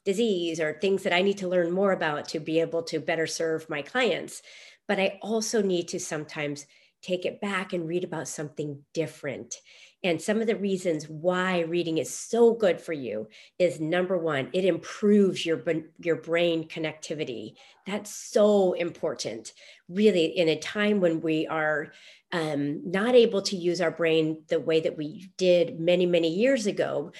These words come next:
because things are just fed to us. We don't have to stop and think. We can just go to the internet and it answers our questions. It's really great for that brain connectivity. Also, it increases your vocabulary and your comprehension. So just learning it, I mean,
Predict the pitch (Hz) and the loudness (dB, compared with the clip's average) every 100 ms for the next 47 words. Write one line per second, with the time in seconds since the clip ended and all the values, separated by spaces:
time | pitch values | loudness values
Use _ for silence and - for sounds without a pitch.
0 | - 208 202 185 - 196 196 180 185 180 | -2 0 0 -2 0 0 0 -2 -4 -6
1 | _ _ _ _ - 202 214 - - - | _ _ _ _ 0 2 2 -2 -6 -6
2 | - - 165 156 208 202 - - 190 196 | -8 -4 -2 -2 -4 -6 -6 -6 -4 -4
3 | 185 185 202 - 139 147 139 143 - 143 | 0 4 2 2 -6 -6 -6 -8 -10 -8
4 | 135 151 165 233 254 185 143 - 147 147 | -4 0 4 6 6 4 2 -2 -4 -4
5 | 160 175 165 - 247 156 135 113 - - | -6 -6 -6 -2 -2 -2 -4 -4 -12 -18
6 | - - - 196 - 165 156 185 220 185 | -20 -20 -2 -2 -2 -6 -2 6 8 8
7 | 175 156 135 - 143 135 - - 160 147 | 4 2 0 -4 -2 -2 -4 -2 0 0
8 | 139 151 147 - 147 135 127 - 156 _ | -4 -6 -6 -8 -12 -10 -10 -10 -14 _
9 | _ - _ _ 180 220 233 - 170 147 | _ -20 _ _ 2 2 2 2 2 2
10 | 156 _ _ 185 175 170 160 - 202 202 | -4 _ _ 0 2 0 0 0 0 2
11 | 240 226 175 151 143 139 - 175 190 226 | 2 2 0 -2 -4 -6 -4 -4 0 0
12 | 233 233 240 - - - 190 208 208 202 | 2 4 4 2 -10 -6 2 4 4 2
13 | - 185 175 147 165 156 143 76 107 - | 0 -2 -2 -2 -4 -4 -4 -6 -8 -12
14 | - - - 208 247 269 - 175 185 233 | -18 -10 0 4 6 4 0 2 6 6
15 | 254 226 220 202 185 | 6 4 4 6 6